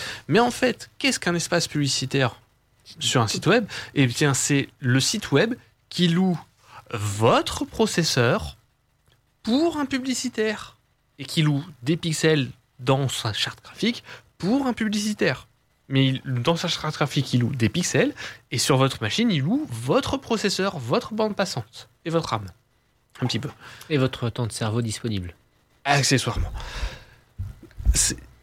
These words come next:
Speaker 1: n-, gardons ça dans un coin de la tête. Donc, on a parlé ces dernières semaines de Google qui bloque ublo-, qui bloque uBlock.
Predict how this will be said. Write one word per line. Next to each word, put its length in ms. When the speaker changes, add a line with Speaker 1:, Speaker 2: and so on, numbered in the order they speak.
Speaker 1:
n-, 400
gardons 380
ça 160
dans 240
un 80
coin 180
de 100
la 60
tête. 380
Donc, 260
on 120
a 80
parlé 380
ces 120
dernières 300
semaines 400
de 80
Google 460
qui 180
bloque 320
ublo-, 340
qui 320
bloque 320
uBlock. 380